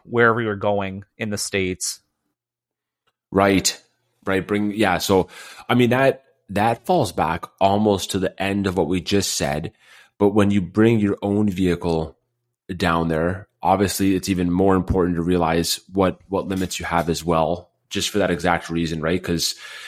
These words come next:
Speaker 2: if you bring it down there, you wanna make sure that if it has Ontario plates on it too, um, you know, I've heard, um,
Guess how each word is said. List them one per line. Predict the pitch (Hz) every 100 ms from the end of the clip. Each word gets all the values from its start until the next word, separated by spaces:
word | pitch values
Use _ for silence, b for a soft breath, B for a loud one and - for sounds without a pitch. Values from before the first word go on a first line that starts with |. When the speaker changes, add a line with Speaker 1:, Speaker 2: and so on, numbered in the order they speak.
| 104 B
Speaker 2:
if | 110
you | 117
bring | 123
it | 113
down | 113 107
there, | 107
you | 107
wanna | 113 107
make | 92 85
sure | 98
that | 92 90
if | 87 - - _ _
it | - 95
has | 98 95
Ontario | 92 85 98 92
plates | - 95 95
on | 92 87
it | -
too, | 98 98 127 131 B B B B -
um, | 90 90 90 85 80 _ _
you | 101
know, | 90
I've | 98 -
heard, | 98 95 95 87 _ _ _ _ _
um, | 87 85 78 76 76 76